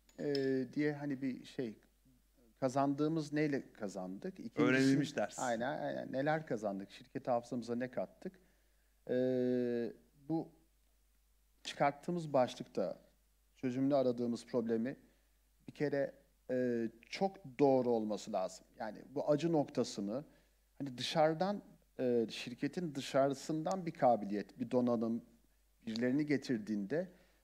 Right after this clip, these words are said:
Speaker 1: tamam derdimize derman oldular, anlamışlar olayı, tam bizde olmayan şeyi getirdiler dedirtmeniz lazım şirketin içine. Ha biz bunu zaten yapardık ama aslında yapıyorduk işte zaten planımızdaydı, bunu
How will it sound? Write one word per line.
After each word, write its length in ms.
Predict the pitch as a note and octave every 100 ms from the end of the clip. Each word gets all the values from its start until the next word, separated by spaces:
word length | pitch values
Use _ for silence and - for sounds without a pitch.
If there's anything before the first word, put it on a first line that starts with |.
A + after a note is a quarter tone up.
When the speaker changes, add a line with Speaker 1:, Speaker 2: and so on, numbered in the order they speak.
| _ _ - -
Speaker 1:
tamam 400 | F3+ E3+ A#2+ A2+
derdimize 640 | D3 D3+ E3 E3 E3+ C#3+
derman 460 | C#3+ C#3 D#3+ E3 D3+
oldular, 580 | B2+ G#2 G#2 C3 D#3+ - _ _ C#3
anlamışlar 600 | D#3 E3 E3 D#3+ D#3+ B2
olayı, 440 | A#2+ A2 A2 E3 -
tam 420 | - G3+ F#3 D3+ - _ -
bizde 240 | E3+ E3+
olmayan 440 | D#3+ F3+ D#3+ C3+ A#2+
şeyi 260 | - A#2
getirdiler 640 | A2 A2 A#2 A2+ D#3 F3 C#3
dedirtmeniz 640 | C3 C3 - B2+ B2 A2
lazım 300 | G2+ F#2 F#2+
şirketin 500 | - G2 - F#2 F#2
içine. 320 | - - - - _ _ _ _ _ _ _ _ _ -
Ha 200 | F#3+ D#3+
biz 200 | F3 F#3+
bunu 120 | F#3+
zaten 380 | D#3+ E3+ F#3+ D3
yapardık 600 | C3 C3+ F#3 F3 B2+ -
ama 300 | D3+ F#3 D#3+
aslında 380 | D#3 - E3+ D3
yapıyorduk 500 | B2+ B2 F3+ D#3 -
işte 200 | - C3+
zaten 480 | B2 F3 F#3 A#2 G2 -
planımızdaydı, 920 | - C#3+ D#3+ E3 E3 D#3 F#3 E3 A2+ - -
bunu 320 | E3 F3